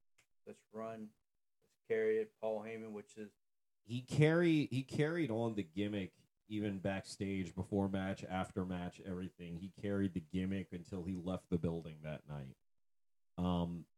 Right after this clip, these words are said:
Speaker 2: and that's the kind of mentality that, uh, a lot of those, especially the younger E C W talent, or, like, early on in E C W's life,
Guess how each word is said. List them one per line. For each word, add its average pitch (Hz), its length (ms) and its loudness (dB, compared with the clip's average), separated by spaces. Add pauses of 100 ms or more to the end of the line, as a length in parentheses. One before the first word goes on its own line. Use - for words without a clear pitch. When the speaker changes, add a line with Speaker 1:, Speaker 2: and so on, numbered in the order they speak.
Speaker 2:
and 95 240 0
that's 104 240 2
the 110 60 0
kind 104 240 2
of 98 80 0
mentality 95 760 0
that, 87 300 0 (120)
uh, 87 360 2
a 85 40 -4
lot 90 420 2
of 90 260 4
those, 90 460 6 (340)
especially 147 760 4 (320)
the 101 140 6
younger 101 640 6
E 101 120 0
C 101 200 0
W 92 340 2
talent, 87 480 0
or, 90 80 0
like, 90 220 0
early 98 340 4
on 95 260 0
in 90 160 -2
E 90 120 -2
C 92 200 -2
W's 87 1000 0 (880)
life, 95 520 -2